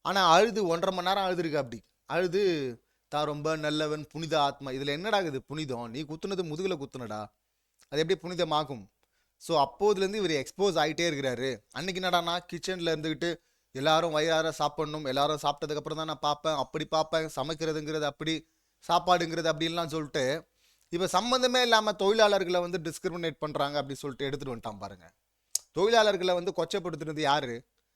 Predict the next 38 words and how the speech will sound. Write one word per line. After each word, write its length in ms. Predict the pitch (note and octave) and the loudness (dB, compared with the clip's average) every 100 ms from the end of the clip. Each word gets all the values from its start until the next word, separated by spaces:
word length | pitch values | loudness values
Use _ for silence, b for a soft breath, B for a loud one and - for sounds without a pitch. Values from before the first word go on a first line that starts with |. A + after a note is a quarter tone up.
| _ - | _ -4
அதாவது 220 | F3 E3 | 0 2
ரயான் 360 | F3 F#3+ F3+ | 2 0 -6
சொல்றாரு, 180 | C#3 C3 | -6 -4
"இவனுங்க 300 | C#3+ G3+ G#3 | -6 -6 -2
தான் 160 | G3 G3 | -2 -2
கொச்சைப்படுத்துனா, 580 | E3+ F3 C#3+ C#3+ C3 A#2+ | -4 -4 -6 -8 -6 -4
அருண் 220 | F3 F#3 | -4 -2
தான் 180 | F#3 F#3 | -2 -2
கொச்சைப்படுத்துற 500 | D#3+ E3 D3 C3+ B2+ | -4 -6 -8 -8 -6
அப்படி" 240 | A#2 A#2 A2+ | -6 -6 -8
அப்படின்னு. 340 | G#2 F#2 E2 _ _ _ _ _ - - | -10 -16 -20 _ _ _ _ _ -16 -12
அங்க 300 | B2 C3+ F#3+ | -8 -2 -2
கிச்சன் 560 | - E3+ E3 - A#3+ G#3 | -2 -10 -6 -2 -2 -2
டீம்ல 360 | G#3+ G3 G#3 G#3 | -4 -2 -4 -2
சமைக்கிறதுக்கு 680 | F3 G3+ G#3 G3 F3 E3 G3+ | -4 -4 -2 -2 -2 0 2
ஆட்களை 440 | E3 F#3 F#3 E3 | 2 0 -2 -4
குறைக்க 300 | D3+ E3 E3+ | -4 -6 -4
வேணாம், 280 | C#3+ C#3 D#3+ | -4 -4 -4
அது 140 | C#3+ | -4
ரொம்ப 220 | C3+ D3 | -6 -6
முக்கியமான 440 | D3+ C3+ D3+ D#3 D3+ | -8 -6 -6 -4 -2
வேலை 260 | C3+ C3+ | 0 0
அப்படின்னு 260 | C#3 A#2+ F3+ D#3 | -2 -4 -10 -6
சொல்றாங்க. 440 | C#3+ D3 C3+ G#2 - _ _ _ _ | -2 0 0 -4 -16 _ _ _ _
உடனே 360 | A#2 F#3 A#3+ A#3 | 0 2 4 2
என்ன 160 | A3 | 2
பண்ணிட்டான் 360 | F#3 F#3 E3+ E3 | 0 0 0 0
எடுத்துட்டு 180 | D#3+ E3+ | -2 -6
வந்து, 480 | D3+ D3 D#3+ E3 _ _ _ - | -4 -2 -2 -4 _ _ _ -4
அவரு 540 | C#3 D#3+ D#3+ D#3 C3+ | 0 2 2 0 -2
தீபக் 320 | C#3 A3+ G#3+ F#3 | -4 0 0 0
வந்து, 240 | F3 G#3 | 2 6
அவரு 500 | F3+ F3 E3+ E3 - | 6 6 2 0 0
அது 220 | E3 F3 | 0 2
எலைட் 280 | E3+ G3 - - | 2 0 -2 -6
ஸ்டைல்ல 220 | F3 F#3 | -2 0
அவரு 180 | E3+ C#3+ | 0 -2
சொன்னாரு, 400 | D#3 D#3 C3+ | 0 0 0